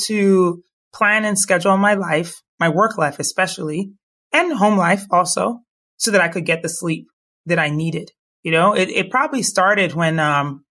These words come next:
when I first had my baby and, you know, people said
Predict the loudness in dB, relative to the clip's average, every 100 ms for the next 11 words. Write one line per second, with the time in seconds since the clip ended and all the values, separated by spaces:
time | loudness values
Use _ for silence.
0 | _ 0 0 2 0 0 -2 -2 -4 -2
1 | -2 -4 -8 _ -2 2 2 2 2 -2
2 | -6 -10 _ _ _ -4 -2 -2 -2 -2
3 | 0 2 2 0